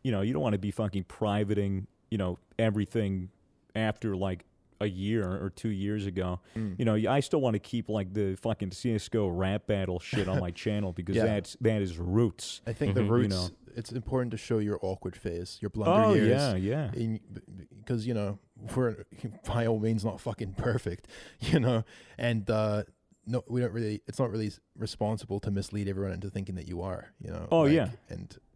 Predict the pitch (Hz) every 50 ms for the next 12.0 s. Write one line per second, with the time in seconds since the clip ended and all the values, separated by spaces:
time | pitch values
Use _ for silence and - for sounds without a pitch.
0 | - - _ - 214 196 180 202 185 - 151 117 120 107 101 - - 107 101 98
1 | 95 90 90 98 - - 123 113 107 - 110 101 90 92 92 - - 110 98 92
2 | - - 110 104 101 104 87 80 - - - - - _ _ - - - - 120
3 | - 127 98 - 117 107 104 98 92 92 - - 92 90 - - 92 - - -
4 | - - - - - - - 98 - 123 113 117 120 117 107 98 92 - 113 113
5 | 98 - 113 110 107 107 95 87 101 95 92 98 - 107 98 - - - 131 127
6 | - 180 - - 127 123 113 107 104 107 107 107 107 95 98 98 92 - - -
7 | - - - - - 104 98 87 92 - 160 123 110 107 117 123 143 - 175 160
8 | 147 139 131 131 - - - _ - 139 - 160 156 135 139 139 131 120 107 -
9 | - - - 143 135 131 - - _ - - 127 123 117 113 113 107 113 110 110
10 | 110 104 - _ _ _ - 117 117 117 110 104 98 - - - 120 117 120 120
11 | 120 117 110 - - 123 117 113 113 117 113 113 113 110 101 110 107 104 104 104